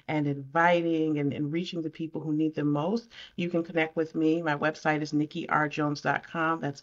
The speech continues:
N I K K I R jones dot com, and also at nikki r jones dot com on LinkedIn and Instagram.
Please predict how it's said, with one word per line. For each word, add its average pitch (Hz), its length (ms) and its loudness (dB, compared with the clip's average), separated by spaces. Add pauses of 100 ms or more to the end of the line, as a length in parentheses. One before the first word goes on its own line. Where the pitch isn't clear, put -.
(120)
N 160 140 -2
I 156 140 2
K 151 240 -6
K 147 280 -6
I 151 400 0 (160)
R 156 380 2
jones 151 380 0
dot - 260 -4
com, 170 340 0 (380)
and 160 160 0
also 156 540 2
at 156 180 2
nikki 156 260 0
r 147 120 2
jones 147 260 -4
dot - 220 -4
com 143 340 -2
on 139 460 -2
LinkedIn 147 760 -2 (280)
and 143 460 0 (100)
Instagram. - 560 -4